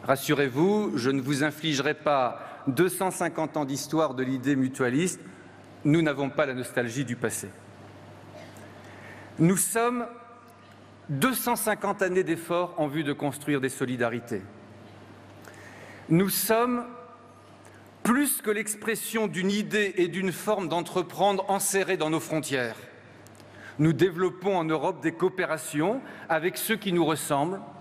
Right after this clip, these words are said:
pour étendre les solidarités du quotidien, pour une Europe toujours plus protectrice, généreuse et fraternelle. Nous sommes plus que des assureurs santé.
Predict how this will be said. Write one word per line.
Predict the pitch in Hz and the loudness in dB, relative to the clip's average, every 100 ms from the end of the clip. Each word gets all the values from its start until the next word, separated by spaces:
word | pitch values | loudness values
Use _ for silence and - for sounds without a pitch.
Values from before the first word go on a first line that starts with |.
| - - - - | -18 -18 -6 4
pour | 175 | 4
étendre | 214 214 240 214 185 | 4 0 0 2 2
les | 175 | 2
solidarités | - 180 156 160 156 156 160 | 0 0 0 0 -2 -2 -2
du | 147 | 0
quotidien, | 156 147 139 127 123 160 214 - - - - - - - | -2 -2 -2 0 0 -2 -6 -16 -20 -20 -18 -18 -20 0
pour | 175 196 | 4 6
une | 214 | 4
Europe | 196 170 151 - - - - - - - - | 4 2 0 -2 -16 -18 -20 -20 -20 -20 0
toujours | 196 190 160 202 180 - | 2 4 4 4 4 -2
plus | - 226 240 | -4 -2 -2
protectrice, | - 185 175 - - 170 165 - - | -4 -2 -2 -4 -4 -2 -2 -6 -8
généreuse | 135 165 160 135 147 147 139 135 - | -2 0 0 2 2 0 -4 -10 -6
et | 147 | -4
fraternelle. | 151 139 139 123 113 104 113 - - - - - - - - - - - - - - - - - - - - | -2 0 0 0 -2 -4 -8 -12 -16 -18 -18 -20 -20 -20 -20 -20 -20 -20 -20 -20 -20 -20 -20 -20 -20 -10 2
Nous | 151 | 4
sommes | 165 - 202 208 220 202 - - - - - - - | 4 2 2 2 -2 -8 -14 -18 -20 -20 -20 -16 0
plus | 220 233 - | 2 2 0
que | 226 | -2
des | 196 175 | -2 -2
assureurs | 185 185 180 175 | -2 0 -2 -2
santé. | - 185 175 147 120 | -2 -2 0 -2 -4